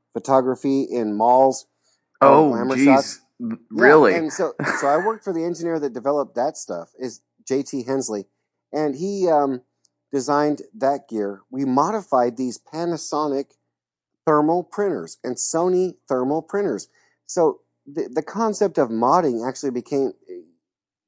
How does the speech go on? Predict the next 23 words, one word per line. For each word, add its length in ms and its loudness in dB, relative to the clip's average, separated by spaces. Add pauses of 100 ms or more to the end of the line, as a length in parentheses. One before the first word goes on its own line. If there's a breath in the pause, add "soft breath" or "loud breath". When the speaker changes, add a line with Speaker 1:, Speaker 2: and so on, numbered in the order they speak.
(160)
Speaker 1:
came 180 0
to 100 -4
me 440 -2 (440)
in 120 0
the 60 4
mid 180 4
nineties 640 0 (420)
from 440 0
this 240 -4
guy 440 -6 (180)
that, 140 -6 (400)
that, 320 -2
uh, 220 -2 (300)
owned 220 -2
a 40 -4
company 360 -4
called 280 0
Industrial 500 -2
Video. 480 -4 (540)
He 100 -2
modified 680 2 (100)
thermal 320 -2
printers, 580 -8